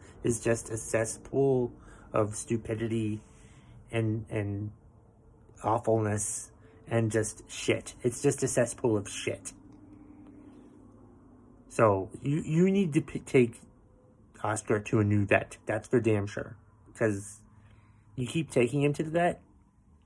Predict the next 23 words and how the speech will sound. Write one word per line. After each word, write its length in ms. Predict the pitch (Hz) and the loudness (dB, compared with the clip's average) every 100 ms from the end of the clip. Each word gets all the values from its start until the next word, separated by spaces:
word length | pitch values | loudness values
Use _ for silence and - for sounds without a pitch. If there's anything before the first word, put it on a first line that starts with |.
| - | 0
and 340 | 135 120 110 - | 2 2 -2 -8
he's 260 | - 127 110 | -2 -2 0
not 240 | 117 113 | -2 0
getting 240 | 147 135 | 0 2
better. 440 | 135 131 156 170 - _ _ _ _ _ _ _ _ _ | 2 0 0 -2 -4 _ _ _ _ _ _ _ _ _
I'm 80 | - | -2
not 200 | 117 110 | -2 -2
saying 320 | - 104 98 | -2 -2 -2
that 200 | 95 92 - | -4 -4 -8
your 380 | 117 113 98 - _ _ _ | -10 -6 -6 -8 _ _ _
dog's 300 | 110 98 - | 2 2 -2
not 160 | 107 98 | -6 -6
gonna 140 | 101 | -6
get 160 | 104 101 | -6 -4
better. 260 | 113 104 - - - | -4 -4 -10 -20 -4
I'm 100 | 110 | -4
sure 320 | 110 - 123 | -2 2 4
that 140 | 117 101 | 4 0
he 160 | 104 - | -6 0
will. 360 | 147 147 - - - - - - - - - - - - - - - - | 4 4 0 -16 -20 -20 -20 -20 -20 -20 -20 -20 -20 -20 -20 -20 -20 0
I'm 180 | 131 170 | 2 4
just 140 | 123 | 2
saying, 480 | - 98 92 - - | 0 -2 -4 -10 -14